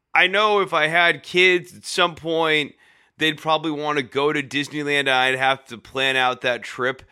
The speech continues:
And, and I would low-key hate every single moment of my day at that park after I paid that two hundred nine dollars per person to go into a friggin' amusement park.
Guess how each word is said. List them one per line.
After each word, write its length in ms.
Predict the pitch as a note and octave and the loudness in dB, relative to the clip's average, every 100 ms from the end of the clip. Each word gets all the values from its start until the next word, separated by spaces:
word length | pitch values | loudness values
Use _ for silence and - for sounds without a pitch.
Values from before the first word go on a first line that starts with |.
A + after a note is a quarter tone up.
| _ _ _ _ - | _ _ _ _ 0
And, 160 | E3 | 2
and 240 | E3+ E3 F3+ | 4 2 4
I 200 | E3 F#3 | 4 4
would 320 | F#3 F3 C#3+ _ _ _ _ | 2 -2 -4 _ _ _ _
low-key 720 | - D3 E3 F3 - G3 F3+ | -8 0 2 2 -4 -2 0
hate 340 | D3+ D#3+ D#3+ - | 2 0 0 -2
every 380 | C#3+ D3+ D3+ D3+ | 0 0 0 -4
single 460 | - - D3+ C#3+ C#3 | -4 -4 -4 -4 -6
moment 540 | B2 B2 B2+ A2+ G2+ _ _ _ | -6 -6 -4 -6 -8 _ _ _
of 180 | B2 B2+ | -4 -2
my 240 | C#3 B2 B2 | -4 -2 -4
day 380 | A#2 B2 B2+ | -2 0 2
at 140 | B2 A#2+ | 0 -4
that 260 | A#2 A2+ | -6 -6
park 400 | - A#2 A#2 G#2+ | -6 -4 -4 -2
after 340 | A#2 G#2+ - A2 | -4 -4 -4 -8
I 80 | G2 | -8
paid 400 | - A2 A2 G2 | -8 -6 -4 -4
that 220 | G#2 - | -8 -10
two 200 | - G#2 | -12 -12
hundred 280 | A2+ G2 F#2+ | -12 -12 -12
nine 360 | G2 G2 G#2 | -12 -12 -10
dollars 380 | G2 G2 F#2+ F#2 | -8 -6 -8 -10
per 280 | - - G#2 | -14 -8 -8
person 500 | G2+ G#2 G2+ - F#2 | -6 -10 -10 -10 -12
to 80 | F#2 | -12
go 320 | - G2 G2+ | -10 -10 -8
into 300 | G2 F#2+ F#2+ | -12 -12 -12
a 40 | |
friggin' 520 | F2+ - G#2+ G2 G#2 F2+ | -14 -14 -12 -10 -12 -12
amusement 500 | F2+ F2+ F#2 E2+ D2 | -12 -12 -12 -16 -14
park. 460 | E2+ C#2 C#2 - | -14 -14 -16 -20